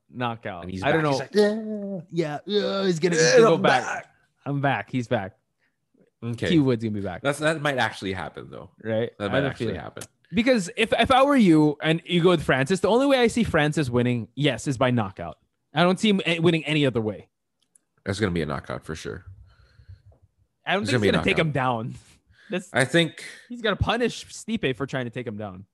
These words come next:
Speaker 2: Uh, let me give you a sequence of events.
Speaker 1: Okay.
Speaker 2: Here we go. Here we
Speaker 1: Play
Speaker 2: go.
Speaker 1: by play.
Speaker 2: I think Francis is gonna knock Stipe out in the first round.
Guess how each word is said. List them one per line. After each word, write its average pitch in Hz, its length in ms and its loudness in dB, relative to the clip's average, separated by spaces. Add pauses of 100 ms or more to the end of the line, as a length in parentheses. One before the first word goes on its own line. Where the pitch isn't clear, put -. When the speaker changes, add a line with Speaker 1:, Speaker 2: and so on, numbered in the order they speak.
Speaker 2:
Uh, - 100 -12 (140)
let 127 220 -2
me 135 80 -2
give 131 160 2
you 123 80 4
a 117 40 -2
sequence 107 420 -4
of 95 80 -4
events. 80 580 -12
Speaker 1:
Okay. 113 420 -10 (160)
Speaker 2:
Here 104 160 -8
we 104 100 0
go. 71 240 -6 (420)
Here 104 120 -4
we 90 80 -2
Speaker 1:
Play - 80 -4
Speaker 2:
go. - 100 -8
Speaker 1:
by 104 60 -8
play. 85 240 -14 (260)
Speaker 2:
I 135 220 4
think 135 600 -2 (360)
Francis 120 680 0
is 135 100 -4
gonna 113 180 -2
knock 101 340 -4
Stipe 110 420 -2
out 95 200 -2
in 101 80 -12
the 95 60 -6
first 98 380 -4
round. 98 460 -8